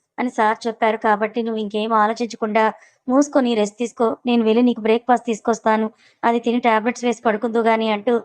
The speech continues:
దీప్తి వెళ్ళి బ్రేక్‌ఫాస్ట్ తీసుకొని వచ్చి తనే స్వయంగా ఆన్యకి తినిపించి టాబ్లెట్ వేసి పడుకోబెడుతుంటే, "నేను నీకు చాలా ట్రబుల్ ఇస్తున్నాను కదా దీప్తి, I am so సారీని" అని కలనీళ్లతో అంది ఆన్య.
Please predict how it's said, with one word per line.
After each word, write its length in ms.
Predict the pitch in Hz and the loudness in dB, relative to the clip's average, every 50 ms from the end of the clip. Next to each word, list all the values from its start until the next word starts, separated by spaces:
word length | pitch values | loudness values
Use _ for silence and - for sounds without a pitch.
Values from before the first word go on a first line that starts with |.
| _ _ _ _ _ - | _ _ _ _ _ -2
దీప్తి 380 | 233 277 285 285 285 - 302 277 | 2 2 2 2 4 2 2 2
వెళ్ళి 220 | 262 240 233 247 | 2 2 0 0
బ్రేక్‌ఫాస్ట్ 520 | 220 214 233 226 226 - 269 254 240 247 | 0 2 0 0 2 2 0 0 2 2
తీసుకొని 280 | 254 233 220 - 247 226 | -2 -4 -2 -2 -4 -4
వచ్చి 180 | 214 220 254 247 | -2 -4 -4 -2
తనే 280 | - 226 220 220 233 | 0 0 0 0 -4
స్వయంగా 440 | 233 - 233 220 220 220 226 226 226 220 220 _ _ _ _ _ - - | -4 -2 -2 0 0 0 2 2 2 0 0 _ _ _ _ _ -2 0
ఆన్యకి 380 | 240 233 233 240 240 240 233 | 2 2 2 0 -2 -2 -2
తినిపించి 400 | 233 247 220 214 - 233 208 - - | -2 -4 -4 -4 -6 -10 -10 -6 -2
టాబ్లెట్ 380 | 240 220 214 202 226 233 233 - | 2 2 2 2 0 -4 -2 -2
వేసి 160 | 233 226 214 | -2 -2 0
పడుకోబెడుతుంటే, 720 | - 226 214 220 - 240 233 226 214 214 233 208 - 240 233 226 233 _ _ _ _ _ _ - | -2 -2 -2 0 -2 -2 -2 -2 -4 -4 -8 -4 0 0 0 0 -2 _ _ _ _ _ _ -6
"నేను 220 | 247 240 240 240 | -2 -2 0 0
నీకు 180 | 240 240 226 - | 0 -2 -4 -4
చాలా 200 | - 240 226 220 | -2 -2 -2 -2
ట్రబుల్ 320 | 226 - 226 214 208 233 254 | -2 0 0 0 0 0 -2
ఇస్తున్నాను 340 | 247 - - 254 240 233 233 | -4 -2 -2 -4 -4 0 0
కదా 160 | 233 226 226 | 0 0 2
దీప్తి, 340 | 208 220 220 220 - 233 - - | 0 -2 -4 -2 -4 -6 -6 -4
I 140 | - 226 220 | -6 -6 -6
am 120 | 226 214 | -6 -4
so 160 | - 233 233 240 | -2 -2 -2 -2
సారీని" 500 | - 240 220 214 214 226 226 220 220 220 208 _ _ _ _ _ - - | 0 -2 0 0 0 0 -2 -2 -4 -6 -6 _ _ _ _ _ -4 0
అని 140 | 262 277 | 2 2
కలనీళ్లతో 580 | 285 277 240 233 254 277 285 269 247 240 247 240 240 - - | 2 0 0 0 4 4 4 4 4 2 0 0 0 -2 -4
అంది 220 | 220 220 220 226 226 | -6 -6 -4 -2 -2
ఆన్య. 260 | 208 208 220 214 214 | -2 -2 -2 -4 -6